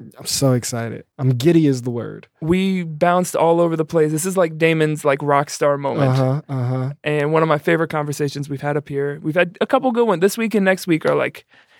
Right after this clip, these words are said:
Speaker 2: killer.
Speaker 1: Yeah.
Speaker 2: We're, we got these ideas off.
Speaker 1: Let's get it.
Speaker 2: Uh, but first, a couple community announcements. On Saturday the second, Lester Ray has a listening social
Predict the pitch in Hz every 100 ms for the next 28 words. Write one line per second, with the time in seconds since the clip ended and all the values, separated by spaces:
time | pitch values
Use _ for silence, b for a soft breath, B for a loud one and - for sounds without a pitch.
0 | b - 180 131 - 160 139 117 101 -
1 | - 165 165 180 196 202 175 165 160 160
2 | 156 156 - - 127 110 123 120 - _
3 | _ - 143 139 156 196 202 185 196 180
4 | 175 175 180 170 160 - - 147 147 151
5 | 156 156 - 156 160 220 - - - _
6 | _ - 170 170 165 160 196 208 202 202
7 | 190 165 - - 196 175 160 165 170 175
8 | 165 175 165 165 160 165 160 160 151 151
9 | 147 151 190 185 175 160 175 170 170 160